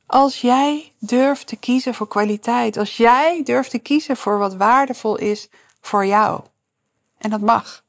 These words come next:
Het is jouw leven, het is jouw business, letterlijk en figuurlijk. Dankjewel voor het luisteren.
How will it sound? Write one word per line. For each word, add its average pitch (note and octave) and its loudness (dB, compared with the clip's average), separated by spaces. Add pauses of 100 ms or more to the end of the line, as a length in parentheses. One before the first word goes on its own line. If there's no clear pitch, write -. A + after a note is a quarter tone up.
(200)
Het - -20
is - -18
jouw A3+ 4
leven, B3 0 (360)
het - -18
is - -14
jouw G#3 0
business, F3+ -8 (340)
letterlijk F#3+ -4
en F3+ -8
figuurlijk. - -14 (800)
Dankjewel C4 2
voor B3 -4
het A3+ -2
luisteren. A#3 -2